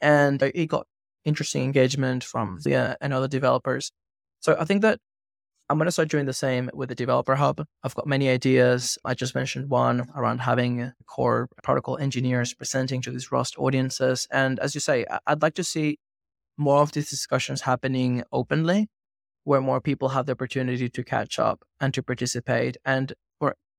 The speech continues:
it to be clear to everyone what value people are creating.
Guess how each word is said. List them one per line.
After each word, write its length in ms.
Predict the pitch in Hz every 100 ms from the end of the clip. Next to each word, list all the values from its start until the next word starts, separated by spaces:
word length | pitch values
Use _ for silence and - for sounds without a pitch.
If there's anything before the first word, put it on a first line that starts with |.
| _
it 260 | 160 165 -
to 140 | 202
be 120 | 185 160
clear 360 | - 151 143
to 180 | - 139
everyone 720 | 135 139 127 123 123 127 123 -
what 260 | 139 131
value 500 | 135 123 127 120 92 - -
people 260 | 127 127
are 100 | 117
creating. 460 | - 120 120 123